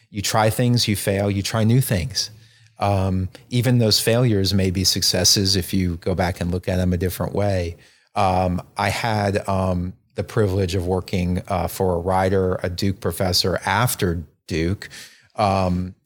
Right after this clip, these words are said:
he was, uh, his name is Reynolds Price, and he, um, was in a wheelchair. And so he hired someone,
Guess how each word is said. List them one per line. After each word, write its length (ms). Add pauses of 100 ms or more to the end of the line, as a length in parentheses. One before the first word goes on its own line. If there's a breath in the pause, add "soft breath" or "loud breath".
he 260
was, 480
uh, 120
his 120
name 100
is 80
Reynolds 260
Price, 440
and 80
he, 460 (100)
um, 400
was 140
in 80
a 40
wheelchair. 640
And 100
so 120
he 100
hired 460
someone, 420